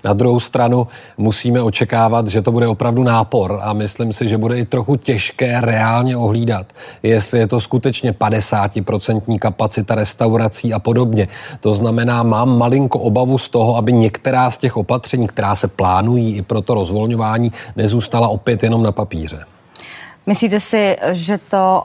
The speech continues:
Speaker 2: eh, rozvolňování, že je uspěchané, že se to uspěchalo,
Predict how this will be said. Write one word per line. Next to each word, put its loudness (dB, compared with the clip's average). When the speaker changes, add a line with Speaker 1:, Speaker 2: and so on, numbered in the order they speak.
Speaker 2:
eh, 2
rozvolňování, -2
že -6
je -2
uspěchané, -4
že -6
se -8
to -6
uspěchalo, -2